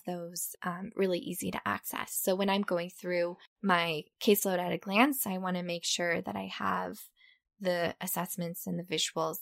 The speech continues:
and then just some other teaching tools for those different skills. And they all live in my therapy tote, and it's amazing. And I love it because I can take it, um, if I'm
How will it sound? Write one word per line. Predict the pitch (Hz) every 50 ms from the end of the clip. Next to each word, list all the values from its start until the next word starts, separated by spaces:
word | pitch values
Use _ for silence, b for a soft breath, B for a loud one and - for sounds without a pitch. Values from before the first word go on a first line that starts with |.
| - -
and | - 170 175 170
then | 175 170 - -
just | - - - - - - - -
some | - 185 180 - 170 - 196 - _ _ _ _ _ _ _ _ _ _ - -
other | 190 185 180 180 175
teaching | - - - 185 180 - - 180 170 160 - - -
tools | 170 165 165 165 165 - - - -
for | - 180 180
those | 170 175 160 170 -
different | - - 175 - - 220 -
skills. | - - 196 214 254 285 269 - b b b b b b -
And | 196 185
they | 175 - -
all | - 208 214 220 226 233 240 240 254 247
live | 208 185 180 175 175 175 - - - - _ -
in | - 214 226 233 226
my | 220 208 208
therapy | 214 - 196 190 185 185 - - 180
tote, | - - 185 170 170 - - _ _ _ -
and | 185 175
it's | 165 175 - - - - - - - _ _ -
amazing. | - 196 185 165 160 170 - - 165 175 170 - -
And | 185 185 180
I | 180 180 175 170 -
love | 190 196 190
it | 208 208 - - - -
because | - 202 180 190
I | 175 170
can | - 202 185 185
take | - 202 175 175 -
it, | 202 202 202 - _ _ _ _ -
um, | - 185 175 185 -
if | 190 - -
I'm | 180 180 175 175 175 175 180 190 -